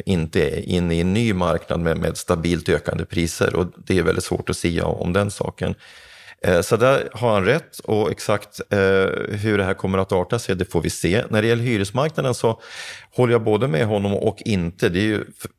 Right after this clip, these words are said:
definitivt korrekt att det finns ett väldigt stort intresse från, från internationella investerare att investera i svenska hyresrätter. Men då är det framförallt, eh, förvaltningsfastigheter vi pratar om. Därför att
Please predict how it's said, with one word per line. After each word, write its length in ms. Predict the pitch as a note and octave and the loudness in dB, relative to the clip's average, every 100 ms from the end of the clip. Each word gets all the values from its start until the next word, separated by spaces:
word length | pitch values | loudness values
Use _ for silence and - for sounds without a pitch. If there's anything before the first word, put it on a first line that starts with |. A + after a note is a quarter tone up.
| _ - - | _ -8 -2
definitivt 580 | G#2 A2+ A#2 - D#3+ - | 0 2 0 -2 -4 0
korrekt 360 | F#2+ F#2+ - | 2 2 2
att 100 | F#2+ | -2
det 80 | F#2+ | -2
finns 240 | - F2+ | -4 -2
ett 100 | E2+ | -2
väldigt 300 | F2+ F#2 G#2+ | 0 0 0
stort 260 | - F2+ - | -2 -2 0
intresse 460 | E2+ F2+ E2+ - - | -2 0 0 0 -2
från, 320 | E2+ E2 D#2 - | 0 0 -2 -6
från 260 | - E2+ E2 | 0 2 2
internationella 640 | D#2+ E2 E2 E2+ E2 E2 | 0 -2 -2 0 0 0
investerare 480 | - F2 - - F2 | -2 -4 0 0 0
att 120 | - | -2
investera 600 | G2 E2+ E2+ - E2 - | 0 0 -2 -2 0 -2
i 40 | |
svenska 560 | F#2+ F2 D#2+ - - - - - - | -2 0 -2 -2 -2 -2 -6 -16 -8
hyresrätter. 680 | - F#2 E2 - A#2 - - | 0 2 2 2 0 -2 -4
Men 100 | F#2 | 0
då 60 | G#2 | 0
är 40 | |
det 60 | B2+ | 0
framförallt, 720 | - B2+ - - - F2 - - | -2 -2 0 0 0 -6 -8 -2
eh, 340 | F2+ F2+ E2+ | 0 0 0
förvaltningsfastigheter 920 | A2+ G#2+ - E2+ - D#2+ - F3 - | 0 0 0 -4 -4 -4 -2 -4 -4
vi 80 | - | -8
pratar 380 | - - - - | -6 -8 -8 -12
om. 60 | - | -4
Därför 280 | F2+ F2+ G2+ | -2 0 0
att 200 | G2 | 0